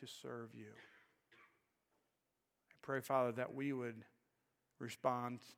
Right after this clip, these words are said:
to the, your call as well and recognize that the truth that people are going to hell all around us means that we have a purpose that we are called to fulfill.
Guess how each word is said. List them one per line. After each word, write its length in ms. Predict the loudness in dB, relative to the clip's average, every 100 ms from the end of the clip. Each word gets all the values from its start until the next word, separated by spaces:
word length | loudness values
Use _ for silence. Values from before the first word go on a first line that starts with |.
| _
to 100 | -4
the, 80 | -4
your 200 | -4 -8
call 440 | -4 0 0 0 -6
as 120 | -12 -8
well 320 | -8 -8 -10 -18 _ _ _ _ _ _ _ _ _ _ _ _ -12
and 140 | -8 2
recognize 680 | 2 4 -2 -2 -6 -8 -10
that 140 | -10
the 80 | -12
truth 480 | -12 -4 -2 -2 -4
that 140 | -12
people 260 | -8 -4 -4
are 80 | -2
going 300 | -4 -4 -6
to 60 |
hell 260 | -6 -6 -4
all 140 | -4
around 340 | -4 -4 -6 -8
us 140 | -12 -16 -20 _ _ _ _ _ _ _ _ _ _ _ _ _ -10
means 200 | -8 -4
that 160 | -6 -4
we 140 | -6
have 200 | -2 -4
a 180 | -6 -4
purpose 420 | -2 -2 -6 -14 -16 -18 _ _ _ _ _ _
that 100 | -8
we 120 | -4
are 100 | -4 -6
called 300 | -6 -4 -4
to 80 | -8
fulfill. 580 | -10 -8 -6 -6 -8